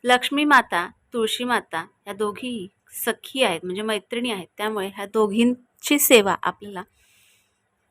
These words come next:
ज्या दिवशी पौर्णिमा असते त्या दिवशी तर करायचीच आहे, परंतु इतर दिवशी सुद्धा रोज तुळशी मातेला एक तुपाचा दिवा आवर्जून लावायचा आहे. आता ह्याच दिवशी माता लक्ष्मी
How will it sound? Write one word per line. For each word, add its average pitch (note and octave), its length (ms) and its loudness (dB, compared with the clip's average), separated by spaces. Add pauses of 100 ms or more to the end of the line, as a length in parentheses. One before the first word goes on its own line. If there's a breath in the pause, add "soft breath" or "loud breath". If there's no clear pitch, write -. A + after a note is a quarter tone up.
(280)
ज्या A#3 240 6
दिवशी C4 320 -2
पौर्णिमा A#3+ 540 2
असते A#3 260 -4
त्या F#3 200 -8
दिवशी A3 340 -8
तर B3 80 -6
करायचीच A#3 560 -4
आहे, F#3 160 -6
परंतु G3 360 -12
इतर A3+ 300 -6
दिवशी B3+ 320 -8
सुद्धा G3 280 -8
रोज G#3+ 160 -6 (120)
तुळशी A3 280 -8
मातेला F#3 360 -10
एक G3 100 -12 (120)
तुपाचा A3 420 -6
दिवा G3+ 300 -8
आवर्जून G3 440 -4
लावायचा E3+ 440 -8
आहे. - 60 -20 (420 soft breath)
आता B3+ 200 -4
ह्याच C#4 280 2
दिवशी C4 300 -8
माता A3+ 300 0
लक्ष्मी A3+ 460 -6